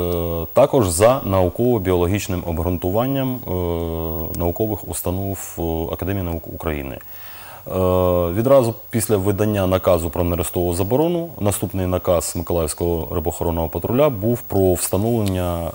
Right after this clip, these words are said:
е, таких ділянок, м, на території Миколаївської області. Е,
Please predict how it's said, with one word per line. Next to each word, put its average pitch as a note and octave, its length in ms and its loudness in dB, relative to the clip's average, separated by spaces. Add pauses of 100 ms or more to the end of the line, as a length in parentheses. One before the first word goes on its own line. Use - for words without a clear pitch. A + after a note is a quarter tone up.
е, E2 260 0
таких E2 360 -4
ділянок, C3+ 600 0 (160)
м, E2+ 300 -4 (580)
на G#2+ 260 4
території G#2 500 2
Миколаївської F2 720 0
області. D2 540 -6
Е, - 60 -10